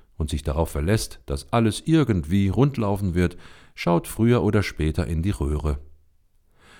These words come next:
Ein exzellentes Unternehmen legt beispielsweise Meilensteine fest.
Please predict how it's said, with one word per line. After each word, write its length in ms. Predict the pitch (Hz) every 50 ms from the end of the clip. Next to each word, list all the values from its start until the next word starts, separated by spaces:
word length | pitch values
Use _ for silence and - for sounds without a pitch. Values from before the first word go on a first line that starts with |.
| - - - -
Ein 240 | 92 87 92 - -
exzellentes 800 | 110 107 - - - - - - 87 98 120 156 147 147 135 95
Unternehmen 560 | 117 113 117 104 104 104 104 104 104 101 92
legt 200 | 92 87 - -
beispielsweise 800 | - 73 85 85 - - 90 82 - 80 76 78 80 85 85 82 82
Meilensteine 840 | 80 71 73 78 90 92 92 82 76 - - - 65 65 - -
fest. 380 | - - - - - - - -